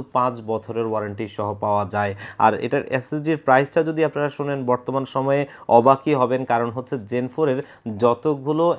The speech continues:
এনভিএমই এসএসডি রয়েছে সবগুলোই কিন্তু almost সাত হাজার টাকার আশপাশে। তার ভিতরে ম্যাক্সিমামই হচ্ছে যে ডিরেম ক্যাশ ছাড়া, সেখানে এই এসএসডিটা পেয়ে যাবেন ছয় হাজার টাকার আশপাশে, ছয় হাজার টাকা থেকে ছয় হাজার পাঁচশো টাকায় বিভিন্ন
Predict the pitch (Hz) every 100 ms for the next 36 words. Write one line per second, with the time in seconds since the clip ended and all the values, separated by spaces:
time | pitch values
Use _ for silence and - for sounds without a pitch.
0 | 127 123 135 135 131 120 127 131 123 123
1 | 143 135 123 120 135 135 131 139 135 151
2 | 143 - - 127 135 143 147 - 135 -
3 | 120 127 131 139 135 123 123 - 131 165
4 | 170 - _ 131 131 139 165 160 131 117
5 | 120 - 170 165 151 147 139 - 120 143
6 | - - - 104 127 135 135 135 135 -
7 | - 107 104 - - - 147 151 160 -
8 | 147 147 139 - 135 131 139 139 135 127
9 | 123 139 151 - _ - 135 135 120 120
10 | 110 123 123 117 123 107 110 - 113 101
11 | 101 113 117 120 - 131 139 143 151 190
12 | - - - 143 143 131 135 - 131 135
13 | 147 135 123 117 120